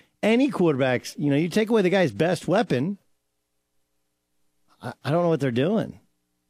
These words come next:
They seem to conf-, it really seemed to confuse Jared Goff, though. He didn't know what he was looking at.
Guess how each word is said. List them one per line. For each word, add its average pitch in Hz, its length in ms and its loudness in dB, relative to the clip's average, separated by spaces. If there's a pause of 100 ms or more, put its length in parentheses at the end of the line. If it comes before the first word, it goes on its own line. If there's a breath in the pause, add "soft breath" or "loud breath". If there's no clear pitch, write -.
(1300)
They 160 120 2
seem 233 220 2
to 214 60 2
conf-, 147 280 -2
it 160 140 2
really 196 240 4
seemed 180 180 0
to 160 60 0
confuse 147 420 0
Jared 117 300 0
Goff, 110 240 -2
though. 90 140 -6
He 135 140 0
didn't 151 220 0
know 143 180 2
what 135 140 2
he 131 80 2
was 117 160 0
looking 123 320 0
at. 120 240 0